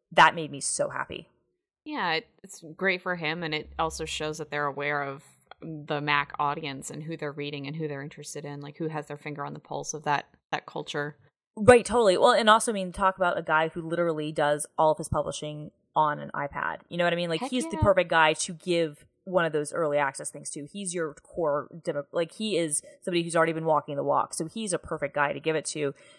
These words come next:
Speaker 1: But I, I wonder if, like, a, if, if Apple a year ago would have done that, you know?
Speaker 2: Mm-hmm.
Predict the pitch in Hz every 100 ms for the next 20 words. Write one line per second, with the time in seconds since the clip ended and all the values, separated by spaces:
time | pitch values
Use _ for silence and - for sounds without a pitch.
0 | _ 165 175 - 170 - 175 170 185 180
1 | 165 156 - 156 147 - 156 156 - 165
2 | - 160 - 160 151 160 160 170 220 156
3 | 127 139 127 147 143 143 - - - 151
4 | - 156 147